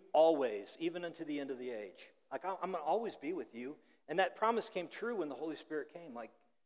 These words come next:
God's presence is with us all the time. We are never alone. A-, and in this case, not only does he have the Spirit, but we see as we read that he didn't stay alone. Acts chapter nine, verse twenty-seven.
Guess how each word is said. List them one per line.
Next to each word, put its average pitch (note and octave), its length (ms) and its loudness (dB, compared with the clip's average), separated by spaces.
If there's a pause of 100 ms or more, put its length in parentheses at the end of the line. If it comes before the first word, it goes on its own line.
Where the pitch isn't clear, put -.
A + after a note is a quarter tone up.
(560)
God's E3 320 -4
presence D#3 320 -4
is A#2 180 -16
with C#3+ 200 -6
us - 120 -10 (140)
all B2 300 -8 (240)
the - 240 -20
time. C3 180 -14 (100)
We A2+ 60 -16
are A#2 80 -10
never A#2+ 360 -4
alone. A2+ 480 -4 (840)
A-, F#3+ 180 6
and G#3+ 120 6
in G#3+ 100 8
this B3+ 160 10
case, G#3+ 340 6 (320)
not G#3+ 160 6
only A3 160 8
does F#3 200 2
he F#3 80 4
have F3+ 80 4
the D#3 80 -6
Spirit, G3+ 340 6
but D#3 100 -4
we D#3+ 120 0
see E3+ 520 0
as C#3+ 120 -6
we C#3+ 100 -4
read E3 260 0
that - 120 2
he E3 240 -8 (260)
didn't D3+ 240 0
stay D3 280 -2
alone. B2+ 400 0 (680)
Acts C#3+ 240 2
chapter D3+ 240 4
nine, C#3 260 -2
verse B2 220 -6
twenty-seven. C3 680 -2